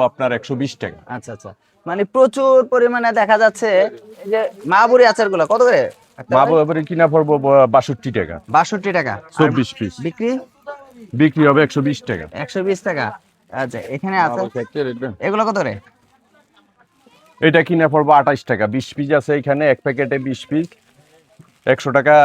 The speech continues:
Speaker 1: একশো টাকা বিক্রি আসবে, কিনা পড়বে আঠাশ টাকা।
Speaker 2: আঠাশ টাকা। এই যে মাজনি আছে নাকি?
Speaker 1: হ্যাঁ, মাজনি আছে একশো চল্লিশ টাকা।
Speaker 2: এই পুরাটা একশো চল্লিশ টাকা,
Speaker 1: একশো চল্লিশ
Speaker 2: এক ডর্জন?
Speaker 1: টাকা, হ্যাঁ, এক ডর্জন,
Speaker 2: আর
Speaker 1: বারো
Speaker 2: একটা
Speaker 1: পিস।
Speaker 2: বি-,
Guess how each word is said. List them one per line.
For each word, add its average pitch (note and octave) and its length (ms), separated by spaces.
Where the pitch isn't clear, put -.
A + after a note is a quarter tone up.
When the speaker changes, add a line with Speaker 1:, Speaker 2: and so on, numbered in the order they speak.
Speaker 1:
একশো C3 220
টাকা C#3 220
বিক্রি C#3 360
আসবে, C3 260
কিনা D3 180
পড়বে B2 300
আঠাশ A2 260
টাকা। F2+ 200
Speaker 2:
আঠাশ B2+ 280
টাকা। F#2+ 220
এই C3 140
যে C3 80
মাজনি G3 320
আছে D#3+ 160
নাকি? D#3+ 260
Speaker 1:
হ্যাঁ, A#2 160
মাজনি C3+ 380
আছে C3+ 220
একশো D3+ 200
চল্লিশ D#3+ 360
টাকা। D#2+ 180
Speaker 2:
এই D4 80
পুরাটা C4 400
একশো B3 180
চল্লিশ B3+ 260
টাকা, C#3 200
Speaker 1:
একশো C#3 100
চল্লিশ G3+ 160
Speaker 2:
এক C4 140
ডর্জন? G#3 260
Speaker 1:
টাকা, A2+ 120
হ্যাঁ, A#2 200
এক A2 120
ডর্জন, F#2+ 240
Speaker 2:
আর F#2 60
Speaker 1:
বারো F#3 180
Speaker 2:
একটা A#3+ 240
Speaker 1:
পিস। A#3 80
Speaker 2:
বি-, C4 200